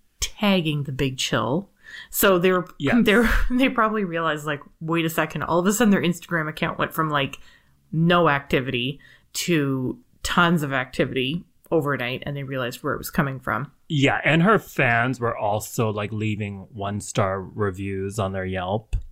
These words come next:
Speaker 1: Yes, because Demi
Speaker 2: As
Speaker 1: Lovato
Speaker 2: that goes, yeah.
Speaker 1: Yeah, Demi Lovato started out as a Disney child star, so she's got those, she's got the type of fans that are, like, gonna be with her till the very end.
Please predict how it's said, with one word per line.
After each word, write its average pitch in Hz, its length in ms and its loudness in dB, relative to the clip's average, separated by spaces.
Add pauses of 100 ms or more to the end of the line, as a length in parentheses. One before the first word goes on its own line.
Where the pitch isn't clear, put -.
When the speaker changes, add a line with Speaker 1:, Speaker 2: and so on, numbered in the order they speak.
(160)
Speaker 1:
Yes, 165 440 0
because 208 440 4
Demi 220 260 2
Speaker 2:
As 123 160 4
Speaker 1:
Lovato 220 200 2
Speaker 2:
that 117 260 4
goes, 117 480 2
yeah. 98 280 -2 (140)
Speaker 1:
Yeah, 175 140 2
Demi 190 260 0
Lovato 220 480 0
started 185 460 0
out 202 220 2
as 170 340 -2
a 160 400 0
Disney 160 400 -2
child 185 400 2
star, 185 380 0 (280)
so 156 440 2
she's 196 360 -4
got 202 200 -2
those, 185 340 0
she's 185 280 -2
got 220 200 -2
the 240 60 4
type 180 240 0
of 160 120 -4
fans 151 320 0
that 151 100 0
are, 143 120 2
like, 131 240 -2
gonna 143 200 0
be 135 120 -2
with 120 240 -4
her 127 120 0
till 143 180 2
the 123 100 -2
very 123 360 -4
end. 127 340 -2